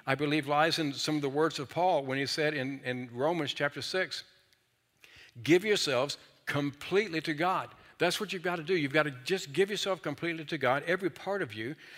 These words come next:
because you've been brought from death to life. That's the born again part. You know, the day you were born, the day you figured out why, the day you're born again. That's the born again part. When you were brought from death to life, and now you want to be used by God.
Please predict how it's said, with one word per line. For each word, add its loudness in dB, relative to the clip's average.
because 0
you've -2
been -2
brought -2
from -6
death 0
to -4
life. 2
That's 0
the -4
born 0
again 0
part. -4
You -6
know, -2
the -6
day -2
you -2
were -2
born, -2
the -8
day -2
you -6
figured -4
out 0
why, 2
the -8
day -2
you're -2
born -2
again. 0
That's 0
the -2
born 0
again 0
part. 0
When -2
you 2
were 0
brought 0
from -8
death -2
to -4
life, 0
and 0
now 0
you 2
want 2
to -2
be 2
used -2
by -4
God. -10